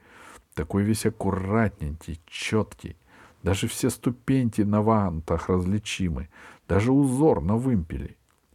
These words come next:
Юрик целую минуту смотрел на кораблик, улыбался и тихо качал монетку на ладони. Потом поднял на Джонни глаза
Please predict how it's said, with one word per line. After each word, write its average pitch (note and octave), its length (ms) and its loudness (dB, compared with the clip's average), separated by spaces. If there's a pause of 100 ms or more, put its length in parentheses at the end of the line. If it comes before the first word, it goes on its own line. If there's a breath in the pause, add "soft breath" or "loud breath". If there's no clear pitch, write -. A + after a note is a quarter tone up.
(280)
Юрик E2+ 360 -2
целую B2 640 -4
минуту A#2+ 540 -4
смотрел F2+ 500 -2
на E2+ 120 -2
кораблик, D#2 760 -6 (460 loud breath)
улыбался F2 1080 2
и E2 120 0
тихо G#2+ 340 -2
качал F2+ 420 -2
монетку E2+ 540 -2
на F2 100 -2
ладони. C#2 680 -4 (540 soft breath)
Потом G3 320 0
поднял G#2 460 4
на F#2+ 100 4
Джонни D#2+ 340 0
глаза C2+ 640 -6